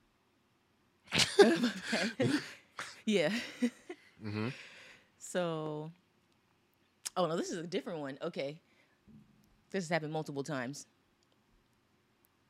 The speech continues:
Speaker 1: Sorry.
Speaker 2: So you get the second
Speaker 1: Yeah,
Speaker 2: letter. The second
Speaker 1: second
Speaker 2: letter
Speaker 1: letter,
Speaker 2: says
Speaker 1: yeah, the second letter, they're like, "Oh, you're hired. Um, we're gonna send you some money so you can buy the materials, blah, blah, blah."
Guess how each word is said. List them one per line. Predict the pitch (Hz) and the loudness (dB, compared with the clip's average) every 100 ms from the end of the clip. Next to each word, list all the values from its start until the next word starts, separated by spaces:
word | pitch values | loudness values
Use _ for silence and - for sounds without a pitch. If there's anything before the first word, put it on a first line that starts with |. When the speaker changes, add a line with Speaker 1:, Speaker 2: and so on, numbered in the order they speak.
| _ | _
Speaker 1:
Sorry. | - 113 110 | -12 -10 0
Speaker 2:
So | 107 | 2
you | 98 101 | 4 6
get | 113 87 | 6 8
the | 98 90 | 6 8
second | 151 127 | 8 8
Speaker 1:
Yeah, | 117 | 10
Speaker 2:
letter. | 107 95 | 8 8
The | |
second | 95 113 | 6 8
Speaker 1:
second | 110 | 8
Speaker 2:
letter | 101 | 8
Speaker 1:
letter, | 98 98 90 | 8 8 8
Speaker 2:
says | 80 151 | 6 0
Speaker 1:
yeah, | |
the | 156 | -6
second | - 208 175 | -6 -4 -4
letter, | 160 156 | -2 -2
they're | 151 160 | -2 -2
like, | 147 131 - | -2 -4 -2
"Oh, | 233 214 | -4 -2
you're | 208 214 | -6 -4
hired. | 220 214 214 196 - - - - | -4 -4 -6 -8 -16 -20 -20 -12
Um, | 180 185 180 175 170 175 - - _ _ _ | -10 -8 -10 -10 -12 -14 -18 -20 _ _ _
we're | 196 | -6
gonna | 214 190 | -6 -6
send | 233 220 | -6 -4
you | 208 | -6
some | - 190 | -8 -4
money | 202 208 202 | -4 -4 -6
so | - | -8
you | 190 185 | -8 -8
can | 175 | -6
buy | 170 185 | -4 -4
the | 180 | -4
materials, | 170 214 185 185 180 175 | -6 -6 -4 -4 -4 -6
blah, | 165 175 170 | -6 -6 -6
blah, | |
blah." | 170 170 170 | -4 -4 -6